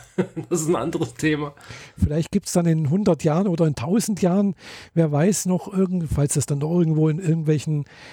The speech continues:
Speaker 2: äh, Cloud-Plattformen irgendwo noch rumhängt, äh, vielleicht so etwas wie, äh, Internetarchäologie oder so. <laughs>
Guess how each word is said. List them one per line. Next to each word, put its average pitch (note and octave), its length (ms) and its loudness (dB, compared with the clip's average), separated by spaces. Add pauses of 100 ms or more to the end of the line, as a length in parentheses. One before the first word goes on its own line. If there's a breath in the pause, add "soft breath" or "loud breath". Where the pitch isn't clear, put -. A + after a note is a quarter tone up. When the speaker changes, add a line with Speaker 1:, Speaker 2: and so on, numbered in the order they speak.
(140 loud breath)
Speaker 2:
äh, D3+ 300 2
Cloud-Plattformen F3 1200 0
irgendwo E3+ 340 2
noch D#3+ 240 0
rumhängt, F#3+ 420 2
äh, E3 260 2 (480 loud breath)
vielleicht D#3+ 320 0
so D#3 200 0
etwas D3+ 440 0
wie, C#3+ 320 2 (680 loud breath)
äh, C3 400 2 (720 loud breath)
Internetarchäologie C3+ 1500 0
oder B2 160 -2
so. A2 360 -2
<laughs> - 60 -10